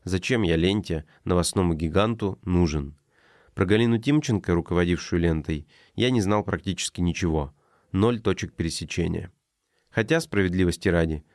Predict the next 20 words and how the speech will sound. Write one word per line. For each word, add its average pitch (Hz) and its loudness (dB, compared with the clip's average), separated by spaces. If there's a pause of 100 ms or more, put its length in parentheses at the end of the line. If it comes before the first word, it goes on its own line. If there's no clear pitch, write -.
(120)
про 101 2
Тимченко 127 -2
тогда 90 0
вообще 95 0
мало 85 2
кто - -4
знал. 73 -4 (640)
А 110 0
потом 117 2
позвонил 104 0
Сапрыкин. 78 -4 (520)
Меня 113 4
вызвали 110 2
в 92 4
редакцию, 87 0
в 87 -2
Омегу 98 2
Плаза 113 2
на 92 0
Автозаводской. 87 -2